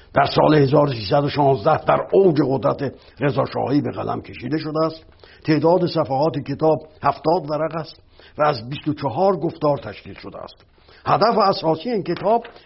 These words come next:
پیشنهاد یک دین واحد به نام پاک دینی است. در همین جاست که کسروی مدعی پیغمبری است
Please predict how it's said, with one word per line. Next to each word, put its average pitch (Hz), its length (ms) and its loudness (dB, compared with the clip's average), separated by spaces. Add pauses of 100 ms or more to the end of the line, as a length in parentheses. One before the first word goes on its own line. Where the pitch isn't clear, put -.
پیشنهاد 180 600 0
یک 190 320 -4
دین 185 460 0
واحد 151 460 0 (240)
به 147 80 -2
نام 151 340 -2 (280)
پاک 113 320 -6
دینی 80 220 -16
است. - 280 -20 (580)
در 156 200 0 (160)
همین 175 360 0
جاست 120 480 -4
که 143 140 -8 (1300)
کسروی 147 680 -2 (760)
مدعی 156 500 2 (120)
پیغمبری 113 540 -6
است - 460 -20